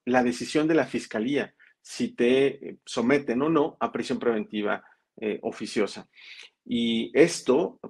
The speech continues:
pues, no, no es razonable, porque no se analizan las circunstancias específicas del caso. Por supuesto que hay personas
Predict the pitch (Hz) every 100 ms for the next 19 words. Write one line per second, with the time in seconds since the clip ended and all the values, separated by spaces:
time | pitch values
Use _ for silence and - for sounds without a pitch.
0 | - 214 - 120 117 123 127 127 123 117
1 | 107 - _ 139 180 190 208 - 147 143
2 | 147 101 95 _ 123 120 123 139 156 165
3 | 151 143 143 147 - 127 127 123 127 131
4 | 123 120 110 - 127 - 104 104 98 -
5 | - - _ _ _ _ _ _ _ _
6 | _ _ _ - - - 113 - 135 131
7 | 175 - - 160 - 156 131 151 -